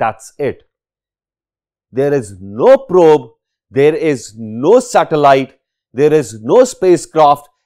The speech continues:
that ever went beyond this point। रीजन क्या है कि let's say अगर तो नाइनटीन फिफ्टी के अंदर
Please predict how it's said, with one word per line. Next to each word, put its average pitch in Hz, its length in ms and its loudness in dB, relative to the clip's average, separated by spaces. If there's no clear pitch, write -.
that 147 200 0
ever 170 240 0
went 131 340 -6
beyond 123 400 -2
this 113 300 -10
point। 95 380 -14
रीजन 113 320 -10
क्या 123 240 -2
है 135 140 -4
कि 151 340 -6
let's 165 240 -4
say 147 200 -4
अगर 135 180 -6
तो 156 100 -8
नाइनटीन 147 520 -8
फिफ्टी 180 440 -12
के 165 120 -4
अंदर 127 540 -4